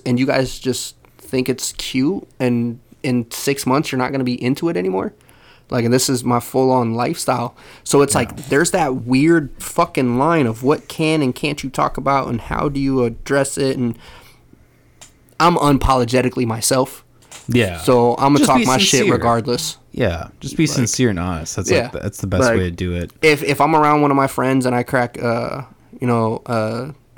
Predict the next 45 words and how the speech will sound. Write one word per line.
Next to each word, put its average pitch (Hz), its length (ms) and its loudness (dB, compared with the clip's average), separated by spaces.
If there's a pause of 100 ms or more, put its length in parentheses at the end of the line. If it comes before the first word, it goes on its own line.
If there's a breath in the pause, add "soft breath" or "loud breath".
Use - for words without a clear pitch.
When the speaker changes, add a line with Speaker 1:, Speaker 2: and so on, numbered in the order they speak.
(100)
Speaker 1:
politically 127 640 0
incorrect 123 520 -4
joke, 123 400 -4 (760 loud breath)
and 127 120 2
they 120 100 4
laugh 117 280 0
about 120 260 2
it 123 140 2
or 123 80 -2
whatever, 117 460 0 (380)
you 131 80 -2
know, 117 80 2
I'll 135 220 6
apologize, 127 440 2
like, 123 120 0
"Yo, 123 120 2
my 127 140 4
bad, 117 280 0
you 117 60 -2
know, 113 100 -2
I'm 123 100 0
just 113 180 -10
unapologetically 123 760 0
myself. 120 500 0 (220)
Does 131 240 4
that 120 160 2
offend 127 340 -6
you?" - 180 -14 (480 soft breath)
And 143 100 0
if 139 100 -2
they 170 100 2
say, 180 180 0
"Yeah," 180 300 0 (300)
I'm 170 240 4
gonna 160 160 4
do 147 140 4
better 139 320 4
as 127 180 -2
an 127 80 0
individual 135 600 2
and 123 120 0
as 117 140 -2
a 113 40 -4
respectful 117 760 -4
person 113 500 -4